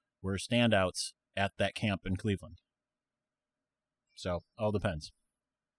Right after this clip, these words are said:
My brother in metal, Michael Wolf, at M Wolf twenty-one, is there going to be a drastic change in the way that Michigan football is recruiting? I mean, I hope so. I hope it, at least in the sense of, it seems like they're staying in Texas. I really want to see them being more aggressive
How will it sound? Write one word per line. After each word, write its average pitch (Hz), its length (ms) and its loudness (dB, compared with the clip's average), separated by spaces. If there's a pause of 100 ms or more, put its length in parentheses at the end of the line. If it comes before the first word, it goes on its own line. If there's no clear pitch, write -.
(640)
My 135 60 0
brother 170 220 10
in 165 60 8
metal, 170 180 8
Michael 165 320 4
Wolf, 165 200 6
at 160 140 6
M 160 160 6
Wolf 160 140 2
twenty-one, 165 460 2
is 147 80 4
there 160 120 2
going 180 120 4
to 180 60 2
be 170 80 0
a 147 40 -4
drastic 151 300 2
change 139 300 4
in 127 60 6
the 131 60 4
way 127 180 4
that 120 100 2
Michigan 117 280 2
football 110 340 2
is 104 80 0
recruiting? 98 440 -2 (500)
I 127 40 4
mean, 135 120 10
I 127 80 8
hope 135 240 8
so. 135 300 8
I 123 80 10
hope 123 220 4
it, 117 100 2 (100)
at 117 140 2
least 127 300 4
in 123 100 6
the 120 80 4
sense 120 340 2
of, 113 220 2 (240)
it 113 100 -10
seems 123 240 4
like 120 140 2
they're 117 100 2
staying 117 420 4
in 113 100 4
Texas. 110 520 0
I 104 80 2
really 107 320 2
want 110 160 2
to 101 40 2
see 113 140 -2
them 104 160 2
being 101 160 0
more 101 200 4
aggressive 98 560 2